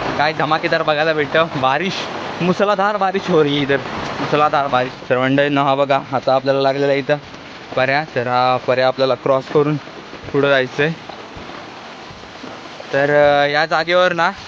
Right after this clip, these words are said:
काका अगोदर येऊन गेले होते, म्हणजे त्यांनी जवळपास एक पिशवी घेऊन गेले घरी आणि नंतर त्यांना माझी आठवण आली, होय ना, व्हिडिओसाठी.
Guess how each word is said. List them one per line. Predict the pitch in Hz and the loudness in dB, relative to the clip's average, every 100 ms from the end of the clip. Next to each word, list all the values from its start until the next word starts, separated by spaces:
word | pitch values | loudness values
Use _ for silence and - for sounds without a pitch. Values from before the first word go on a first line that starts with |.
| - - - | -16 -12 -2
काका | 139 165 165 | 0 2 0
अगोदर | 165 170 | 2 2
येऊन | 170 165 170 | 2 2 2
गेले | 156 147 | 2 2
होते, | 139 127 175 | 0 0 -2
म्हणजे | 165 143 | 0 0
त्यांनी | 143 143 156 | 0 0 0
जवळपास | 151 147 151 151 156 165 - - - - - | 2 2 2 2 0 0 -6 -16 -16 -14 -4
एक | 151 - | -4 -2
पिशवी | 165 185 | -2 0
घेऊन | 180 180 185 | 0 0 0
गेले | 180 165 | 0 0
घरी | 143 147 160 208 - - - - | 0 0 -2 -4 -12 -20 -12 -4
आणि | 131 | 0
नंतर | 139 139 131 175 196 180 147 - - | 2 2 0 0 0 -2 -12 -18 -2
त्यांना | 156 185 | 0 0
माझी | 185 180 185 | 0 0 2
आठवण | 175 156 | 0 2
आली, | 143 139 | 0 2
होय | 165 | 0
ना, | 180 240 - - - - - | 2 -2 -2 -14 -20 -10 2
व्हिडिओसाठी. | 151 170 180 165 143 151 | 4 4 4 2 2 0